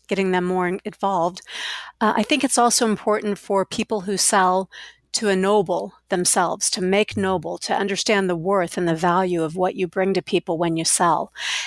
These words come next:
And that is, um, that's, that's mental prep. It includes how you see yourself, how you position yourself, and how you conduct yourself. People who conduct themselves as leaders using leadership behaviors automatically feel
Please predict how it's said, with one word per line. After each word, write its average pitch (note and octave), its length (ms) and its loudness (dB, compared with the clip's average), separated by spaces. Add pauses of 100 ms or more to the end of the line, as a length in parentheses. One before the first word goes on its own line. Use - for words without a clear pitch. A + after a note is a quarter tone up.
And G3+ 140 2
that A3+ 220 4
is, G#3 380 4
um, F#3+ 260 2 (400)
that's, - 260 0
that's - 260 -2
mental A#3 340 0
prep. A3 480 -4
It G3 60 -2
includes G#3+ 560 -2
how G3 140 0
you F3+ 140 -2
see - 220 2
yourself, A3+ 720 2 (220)
how G#3+ 140 -2
you G3+ 120 0
position A3 540 -2
yourself, G#3 580 0 (320)
and F#3 140 -2
how G3 120 2
you F#3 160 0
conduct G3+ 540 -2
yourself. F3 640 -2 (720)
People A#3+ 240 -2
who G#3+ 120 0
conduct G#3 400 0
themselves G3 540 0
as F#3 240 4
leaders G3+ 480 0
using F3+ 340 -2
leadership G3 480 -2
behaviors G3+ 760 2 (1300)
automatically G#3 680 4
feel F3+ 580 -4